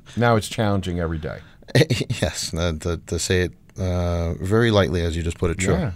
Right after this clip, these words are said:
Speaker 2: Yeah.
Speaker 1: And the people I feel, and this is gonna come out old,
Speaker 2: Mm-hmm.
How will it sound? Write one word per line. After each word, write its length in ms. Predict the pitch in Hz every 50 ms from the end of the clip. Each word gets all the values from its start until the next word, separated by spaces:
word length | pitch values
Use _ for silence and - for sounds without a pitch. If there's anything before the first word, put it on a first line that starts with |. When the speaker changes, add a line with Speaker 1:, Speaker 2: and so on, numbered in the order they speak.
| - -
Speaker 2:
Yeah. 120 | 80 78 - - - - - - - - - -
Speaker 1:
And 160 | - 143 160 160
the 60 | 151
people 320 | - 226 233 226 240 220
I 100 | 208 196
feel, 400 | - - - 175 160 151 139 - - - -
and 140 | 120 123
this 180 | 151 160 - -
is 60 | 151
gonna 140 | 147 143 120
come 160 | 113 - 120 113
out 240 | 110 110 110 - - -
old, 380 | 101 95 101 113 135 165 160 - - - - -
Speaker 2:
Mm-hmm. 180 | - 95 90